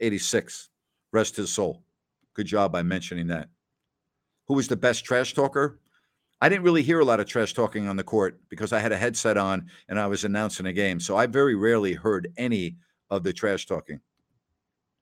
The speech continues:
Uh, any Wayman Tisdale stories? Uh, there are many Wayman Tisdale stories. One was how he would always invite me over to his house for the holidays. And the other one when he was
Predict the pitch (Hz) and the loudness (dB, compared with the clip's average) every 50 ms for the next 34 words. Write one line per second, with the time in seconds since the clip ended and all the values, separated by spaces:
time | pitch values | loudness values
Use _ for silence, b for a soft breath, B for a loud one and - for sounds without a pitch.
0 | _ _ - - _ _ - 117 117 117 113 - 156 165 170 151 151 156 151 143 | _ _ -20 -20 _ _ 2 2 4 4 2 0 0 0 0 2 2 2 2 0
1 | 127 117 - 160 143 - - 123 101 92 - - 110 98 87 76 71 - - - | -2 0 0 0 0 0 0 0 0 0 -2 -2 -2 -2 -2 -2 -6 -10 -14 -20
2 | b b b b b b b b b b b b b b b b b _ _ _ | b b b b b b b b b b b b b b b b b _ _ _
3 | _ _ _ _ _ _ _ _ _ 139 156 180 185 180 180 170 170 170 B B | _ _ _ _ _ _ _ _ _ 8 10 10 10 10 10 8 6 2 B B
4 | B B B B B B B _ _ - 190 180 160 139 135 143 156 156 139 135 | B B B B B B B _ _ 6 8 8 8 8 6 2 2 2 2 2
5 | 120 120 120 113 110 101 - - 123 110 - - 113 101 92 - - 113 101 95 | 2 2 2 2 0 -2 -2 -4 -4 -4 -2 -2 -4 -4 -4 -4 -4 -2 -2 -2
6 | 90 85 - - - 123 113 143 156 160 165 160 147 143 139 135 131 131 127 123 | -2 -4 -8 -12 -12 -8 -2 0 2 2 2 2 4 6 6 6 6 4 2 0
7 | 110 - - - _ _ _ _ _ _ _ _ _ _ _ _ _ - 139 131 | -4 -8 -12 -16 _ _ _ _ _ _ _ _ _ _ _ _ _ 0 0 0
8 | 120 135 143 127 123 131 131 127 131 117 - 123 113 113 123 120 123 113 117 117 | 2 0 -2 0 0 0 0 0 0 -2 -4 -4 -2 0 0 0 0 0 -2 -2
9 | 120 120 117 117 117 110 120 120 120 117 117 _ _ _ _ _ _ - 131 123 | 0 0 0 0 0 0 -2 -2 -2 -4 -10 _ _ _ _ _ _ -10 -8 -6
10 | 117 107 - 120 113 117 117 113 - - 113 107 101 90 110 113 113 113 113 113 | -6 -4 -2 -2 0 0 -2 -4 -6 -6 -4 -4 -4 -2 -2 0 0 0 0 0
11 | 113 113 110 107 - - _ _ _ _ _ - 113 123 127 131 135 135 135 120 | 0 0 -2 -6 -10 -16 _ _ _ _ _ -6 -4 0 0 2 2 2 2 0
12 | 127 131 123 120 117 117 113 107 104 113 120 110 104 104 98 - - | 0 0 0 0 0 0 -2 -2 -2 -4 -4 -2 -2 -2 -2 -4 -10